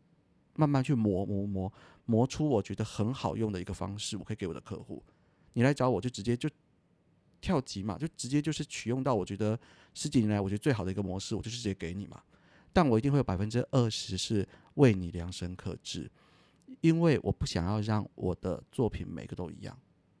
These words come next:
那当然有些人会觉得说，“哎，那我可能以百分之九十五套版，我可以百分之九十九套版，哎，或者我百分之一百套版算了，反正这样子蛮快的。”那也是，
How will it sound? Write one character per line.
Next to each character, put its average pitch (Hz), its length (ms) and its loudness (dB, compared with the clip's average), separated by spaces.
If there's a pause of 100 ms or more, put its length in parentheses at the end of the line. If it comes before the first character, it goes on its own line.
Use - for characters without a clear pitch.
(640)
那 175 80 2
当 175 140 6
然 170 160 2
有 104 140 2
些 104 60 -2
人 127 100 0
会 127 80 2
觉 104 100 0
得 92 80 -2
说 101 200 0 (100)
，“哎， 123 140 4
那 147 160 0
我 107 120 2
可 98 140 -4
能 95 100 -4
以 98 80 -6
百 - 220 -10
分 113 180 -6
之 110 320 -4
九 - 200 -2
十 - 200 0
五 135 180 0
套 95 200 -2
版， - 200 -6 (600)
我 131 60 -2
可 147 80 4
以 175 40 4
百 92 140 0
分 117 120 -2
之 139 120 -6 (120)
九 - 120 -4
十 - 120 -6
九 - 160 -6
套 95 180 -2
版， - 200 -12 (680)
哎， 113 100 2
或 175 80 2
者 170 100 6
我 127 60 6
百 92 140 0
分 117 140 -2
之 - 80 -8
一 165 60 0
百 - 160 -6
套 - 200 -4
版 - 140 -10
算 117 320 -2
了， 57 80 -14
反 - 140 -16
正 117 100 -8
这 135 40 -4
样 131 80 -2
子 98 60 -10
蛮 - 160 -12
快 - 260 -2 (100)
的。” - 140 -16 (440)
那 208 80 4
也 151 200 4
是， - 180 -8